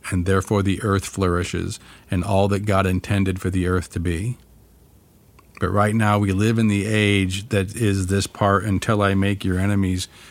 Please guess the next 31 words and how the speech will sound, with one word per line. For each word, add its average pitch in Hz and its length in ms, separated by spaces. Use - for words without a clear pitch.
your 95 140
footstool, 92 460
until 92 260
I 98 60
put 104 200
all 101 160
your 98 160
enemies 98 320
under 92 180
your 90 140
feet." 90 360
So - 140
Jesus 101 320
says, 101 220
"Go 110 440
therefore 92 840
and 92 200
make 110 220
disciples, - 640
make 107 360
believers, 110 680
make 113 280
people 117 280
who 113 180
are 101 120
my 104 220
followers 98 720
in 107 100
all 107 240
the 110 80
nations 101 640